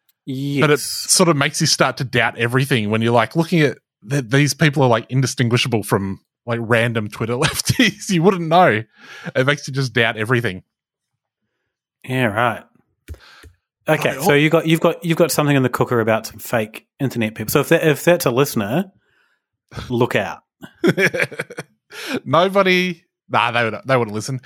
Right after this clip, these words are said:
Speaker 1: But, uh, the, I mean, on the same topic, I was in, in the, in the replies of some tweet the other day,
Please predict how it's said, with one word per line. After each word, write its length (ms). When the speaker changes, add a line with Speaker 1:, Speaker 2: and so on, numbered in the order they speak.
Speaker 1:
But, 100
uh, 120
the, 280
I 100
mean, 220
on 120
the 80
same 480
topic, 680
I 80
was 240
in, 520
in 140
the, 420
in 80
the 80
replies 520
of 80
some 200
tweet 260
the 80
other 140
day, 380